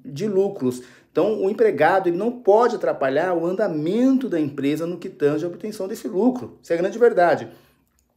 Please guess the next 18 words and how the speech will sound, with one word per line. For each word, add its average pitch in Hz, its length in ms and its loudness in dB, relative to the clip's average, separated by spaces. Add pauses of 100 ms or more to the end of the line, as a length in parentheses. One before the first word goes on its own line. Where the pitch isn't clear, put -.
(180)
Tanto 165 300 2
é 160 280 6 (260)
que 147 460 0
o 139 100 6
artigo 160 300 4
quatro 190 320 0
oito 147 160 -6
dois 139 180 -4
da 127 80 -4
C 120 120 -8
L 110 100 -8
T 151 120 -8
protege 185 1000 2 (120)
o 127 160 -2
empregador 135 840 0 (300)
no 151 140 0
sentido 180 460 -4
que, - 400 -4